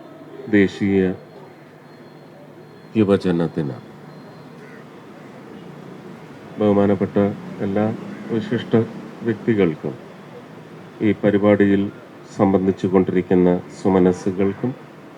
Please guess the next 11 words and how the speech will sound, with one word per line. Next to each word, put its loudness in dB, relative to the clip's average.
എൻ്റെ 2
വിനീത 4
നമസ്കാരം. -2
ധീരത, 12
ആത്മീയത, 10
അചഞ്ചലമായ 8
വിശ്വാസം 0
എന്നിവയുടെ 4
ആദർശങ്ങളാൽ 2
പ്രതിധ്വനിക്കുന്ന 6
നാമമായ 4